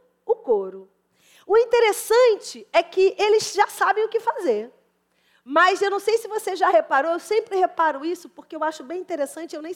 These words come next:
nem tinha essa revelação aqui. Eles olham pra ela. Eles estão aqui, eles sabem a música, eles sabem como fazer, mas é interessante que eles olham pra ela. Eles ensaiam, mas eles estão aqui, eles estão olhando pra ela. E ela tá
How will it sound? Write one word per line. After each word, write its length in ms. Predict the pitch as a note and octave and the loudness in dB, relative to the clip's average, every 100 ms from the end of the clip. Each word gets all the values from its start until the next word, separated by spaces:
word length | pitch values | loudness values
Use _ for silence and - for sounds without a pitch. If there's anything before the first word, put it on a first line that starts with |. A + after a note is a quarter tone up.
| - | -10
nem 180 | D#4+ F#4+ | -8 -8
tinha 340 | - E4+ E4 - _ _ _ - | -10 -14 -16 -20 _ _ _ -4
essa 200 | D4+ D#4 | 0 2
revelação 520 | D#4 D4 C#4+ C#4+ C#4+ | 2 2 0 -2 -8
aqui. 280 | C#4+ - F#3 _ _ _ _ _ - | -10 -14 -20 _ _ _ _ _ 2
Eles 440 | A4 C#5 C5+ F4 | 6 6 6 2
olham 340 | F4+ F#4+ G#4+ G#4+ | 4 4 4 0
pra 280 | A4+ C#5 | 2 4
ela. 480 | C4+ A3+ A#3 A#3 - _ _ _ _ _ _ _ _ _ - | 6 4 2 -2 -6 _ _ _ _ _ _ _ _ _ 0
Eles 280 | F#4 A#4 A4 | 4 4 2
estão 280 | - G4 F4 | 0 0 2
aqui, 240 | E4 F#4 | 2 2
eles 200 | F#4 E4+ | 2 2
sabem 320 | - E4 D#4 | 2 2 2
a 80 | C#4 | -2
música, 380 | C#4 F#4 G#4+ E4 | 0 -2 -2 -2
eles 140 | D4+ | -4
sabem 280 | - D#4 D4+ | 0 -2 0
como 220 | - C#4+ | -6 -6
fazer, 520 | C#4 C4 A#3+ C4 D#4 F4+ - | -2 0 0 2 2 2 -8
mas 200 | - D#4+ | 0 2
é 120 | F#4 G#4 | 4 2
interessante 580 | G4+ F#4 - G4+ G#4+ | 0 -2 0 -2 -2
que 100 | - | 0
eles 220 | A4+ G#4+ F#4 | 2 4 4
olham 300 | F#4+ G4+ G4+ | 2 2 2
pra 260 | A4+ A#4+ | 4 6
ela. 280 | D#4 C4+ C4 | 6 4 2
Eles 220 | B3+ B3+ A#3 | 2 0 -2
ensaiam, 680 | A3+ - D4 F4 F#4+ F4+ F#4+ _ _ | -14 -4 2 4 2 0 -8 _ _
mas 160 | C#4+ C#4+ | 0 2
eles 180 | E4+ E4 | 2 0
estão 240 | - E4+ | -6 -4
aqui, 200 | D#4+ F#4 | -4 0
eles 180 | G4+ F#4+ | 0 0
estão 180 | F#4 G4 | -4 -2
olhando 260 | F#4+ F#4+ | 0 -2
pra 200 | G4 G4 | -2 0
ela. 240 | C#4 A#3 - | 2 0 0
E 140 | D#4+ | 2
ela 220 | F#4+ A4+ | 2 2
tá 460 | A4 F#4+ G4 F#4+ A3+ | 2 2 4 2 -2